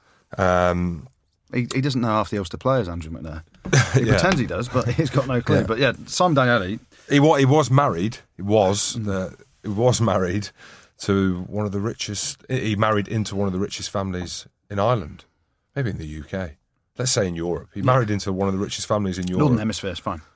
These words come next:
Speaker 1: Um, moved from Scotland, um, to play at Ulster. Had th-, two or three quick kids quite quickly. And I think that his life changed significantly from what it was like before.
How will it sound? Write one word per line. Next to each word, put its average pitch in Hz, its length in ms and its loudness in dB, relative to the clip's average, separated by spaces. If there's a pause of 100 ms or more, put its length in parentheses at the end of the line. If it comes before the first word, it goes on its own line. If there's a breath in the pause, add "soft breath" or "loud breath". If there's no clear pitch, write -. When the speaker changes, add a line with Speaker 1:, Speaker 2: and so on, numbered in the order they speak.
(100)
Speaker 1:
Um, 90 500 0 (560)
moved 110 500 0
from 92 680 0 (160)
Scotland, 92 600 -4 (1120)
um, 90 500 -10
to - 100 -16
play 95 200 -2
at - 60 -4
Ulster. 87 500 -6 (580)
Had 101 240 -10
th-, - 300 -20 (200)
two 117 140 -4
or 113 60 0
three 113 200 -4
quick - 220 -10 (100)
kids 120 240 -6
quite 110 220 -2
quickly. 127 440 -4 (680 soft breath)
And 92 100 0
I - 20 -4
think 98 280 -4
that 92 220 -2 (420)
his 95 200 -8
life 98 240 4
changed 95 300 -2
significantly 92 640 -8
from 90 180 -12
what 92 100 -4
it 92 40 -4
was 85 140 -10
like 92 160 -6
before. 85 380 -6